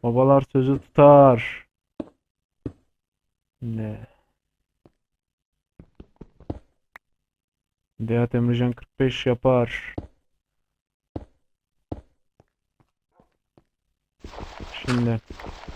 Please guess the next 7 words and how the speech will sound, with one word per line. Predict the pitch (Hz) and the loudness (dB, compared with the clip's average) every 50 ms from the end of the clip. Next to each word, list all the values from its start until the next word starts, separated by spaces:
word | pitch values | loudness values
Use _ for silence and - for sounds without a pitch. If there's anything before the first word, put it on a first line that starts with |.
| - - - - - - - - - _ _ _ _ - - _ _ _ _ _ _ _ _ _ _ _ _ _ _ _ _ _ _ _ _ _ _ _ - - - _ _ _ | -20 -20 -20 -16 -16 -16 -16 -18 -20 _ _ _ _ -20 -20 _ _ _ _ _ _ _ _ _ _ _ _ _ _ _ _ _ _ _ _ _ _ _ -20 -20 -20 _ _ _
Şimdi | _ - - 123 123 123 120 120 117 120 117 113 117 113 110 117 113 | _ -10 -6 -4 -4 -2 -2 -2 -2 -2 -2 -2 -4 -4 -4 -6 -4
giriş | 120 127 139 139 - - | -4 -4 -4 -4 -4 -2
yeri | 135 135 143 151 143 | -2 -2 -2 -2 -2
neresi | 143 139 131 131 120 117 - 117 | -2 -2 -2 -4 -6 -6 -10 -12
olsun? | 110 110 - - 110 110 | -12 -12 -12 -12 -10 -10
Bir | 110 110 | -8 -10
dakika. | 104 101 _ _ - 131 127 | -10 -12 _ _ -12 -10 -10